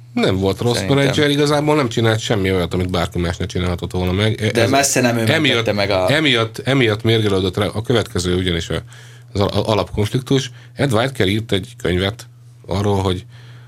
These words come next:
Speaker 1: hogy the, the Am-, Am-, American Turnaround, tehát a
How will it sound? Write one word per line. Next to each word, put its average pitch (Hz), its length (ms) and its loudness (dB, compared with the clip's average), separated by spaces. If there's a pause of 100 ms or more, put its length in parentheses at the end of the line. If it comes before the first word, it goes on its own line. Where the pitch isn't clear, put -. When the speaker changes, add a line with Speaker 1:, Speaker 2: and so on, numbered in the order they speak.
(140)
Speaker 1:
hogy - 240 -4 (220)
the, 98 180 0
the 107 100 2
Am-, 110 160 0
Am-, 110 160 0
American 101 460 -2
Turnaround, 95 540 0
tehát 87 200 -4
a 90 220 -2